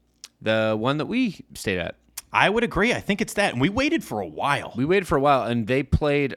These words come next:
Speaker 1: uh, the whole rain delay playlist, like, twice
Speaker 2: Yeah.
Speaker 1: around. And
Speaker 2: They
Speaker 1: there were
Speaker 2: played
Speaker 1: people
Speaker 2: Umbrella.
Speaker 1: out dancing in the rain. That was pretty
Speaker 2: Mm-hmm.
Speaker 1: cool. I think there was somebody who ran on the field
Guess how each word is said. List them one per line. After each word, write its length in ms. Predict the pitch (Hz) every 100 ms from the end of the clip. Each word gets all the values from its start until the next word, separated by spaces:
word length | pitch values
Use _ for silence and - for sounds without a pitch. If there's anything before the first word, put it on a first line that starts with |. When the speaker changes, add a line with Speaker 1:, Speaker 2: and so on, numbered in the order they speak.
| -
Speaker 1:
uh, 120 | 117
the 120 | 107
whole 300 | 104 123 123
rain 300 | 101 107 110
delay 300 | 110 113 117
playlist, 720 | 104 123 117 120 120 - - -
like, 240 | 107 - -
twice 300 | - 123 120
Speaker 2:
Yeah. 140 | 139 127 113 113 85
Speaker 1:
around. 120 | 85 - - _
And 160 | 117 117
Speaker 2:
They 40 |
Speaker 1:
there 80 | 120
were 40 | 120
Speaker 2:
played 40 | 107
Speaker 1:
people 160 | - 104
Speaker 2:
Umbrella. 340 | 113 123 123 120
Speaker 1:
out 220 | 117 101
dancing 560 | 123 120 131 - 139 135
in 120 | 127
the 80 | 110
rain. 540 | 104 113 120 131 139 - _ _
That 120 | 123 127
was 140 | 120
pretty 220 | - 113
Speaker 2:
Mm-hmm. 100 | 131
Speaker 1:
cool. 240 | 101 90 -
I 80 | 123
think 220 | 214 -
there 120 | 359
was 120 | 339
somebody 240 | - 165 127
who 60 |
ran 320 | 98 104 107 131
on 80 |
the 60 | 139
field 360 | - 311 240